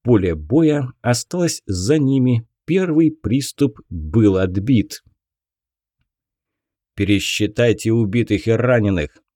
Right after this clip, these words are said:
приказал комендант. Он был рад победе, но ликование считал преждевременным. Да, сегодня под стенами форта погибло несколько солдат противника,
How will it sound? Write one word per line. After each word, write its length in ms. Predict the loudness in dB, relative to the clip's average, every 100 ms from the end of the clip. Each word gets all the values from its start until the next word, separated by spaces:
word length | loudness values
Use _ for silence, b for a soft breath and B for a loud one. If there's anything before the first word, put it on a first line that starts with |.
| _
приказал 560 | -2 0 0 0 0 -2
комендант. 720 | -2 0 0 2 0 -4 -14 -20 _ _ _ _ _ _ _
Он 260 | 0 0 2
был 220 | 2 2 -2
рад 500 | -4 0 0 -2 -4
победе, 640 | -4 2 2 2 0 -2 -4 -6
но 260 | -2 0
ликование 840 | 0 -2 -2 0 0 0 0 0 -2
считал 640 | -4 -4 -4 -2 0 0
преждевременным. 1500 | 0 -2 0 0 0 -2 0 2 2 2 0 0 -2 -6 -10 _
Да, 360 | -14 -4 -2 -2
сегодня 500 | -4 -2 0 0 -2
под 240 | -2 -4
стенами 520 | -6 -4 -2 2 0
форта 520 | 0 -2 -2 -2 -2 -4
погибло 580 | -2 -2 -2 0 2
несколько 720 | 2 2 0 -2 -6 -6 -4
солдат 580 | -4 -2 -2 0 -2 -2
противника, 840 | -4 -6 -6 -4 -2 0 0 -2